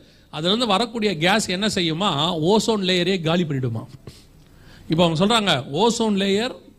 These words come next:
முழுவதுமாக அழிவதற்கு வாய்ப்பு இருக்கிறது. காரணம், இது ஒரு மிக முக்கியமான காரணம்னு இன்னைக்கு சயின்டிஸ்ட் கொடுத்திருக்கிறான். வேதம் சொல்லுது, வானம் சுருட்டப்பட்ட புஸ்தகத்தை போல விலகி போயிற்று. இப்போ ஆண்டவர் சொல்றாரு, "நீ நட்சத்திரங்களுக்கு நடுவே உன் கூட்டை கட்டினால் நான் அங்கிருந்து உன்னை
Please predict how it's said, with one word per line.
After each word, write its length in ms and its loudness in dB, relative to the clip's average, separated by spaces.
முழுவதுமாக 760 2
அழிவதற்கு 600 0
வாய்ப்பு 360 -2
இருக்கிறது. 640 -2
காரணம், 680 0
இது 220 0
ஒரு 160 2
மிக 220 4
முக்கியமான 520 -4
காரணம்னு 300 0
இன்னைக்கு 380 2
சயின்டிஸ்ட் 420 -4
கொடுத்திருக்கிறான். 460 -4
வேதம் 320 2
சொல்லுது, 320 -2
வானம் 380 0
சுருட்டப்பட்ட 420 -6
புஸ்தகத்தை 460 -2
போல 180 0
விலகி 300 4
போயிற்று. 380 -6
இப்போ 240 2
ஆண்டவர் 340 2
சொல்றாரு, 400 -2
"நீ 120 -4
நட்சத்திரங்களுக்கு 580 -2
நடுவே 200 4
உன் 200 2
கூட்டை 240 -4
கட்டினால் 280 -4
நான் 140 -2
அங்கிருந்து 420 2
உன்னை 380 0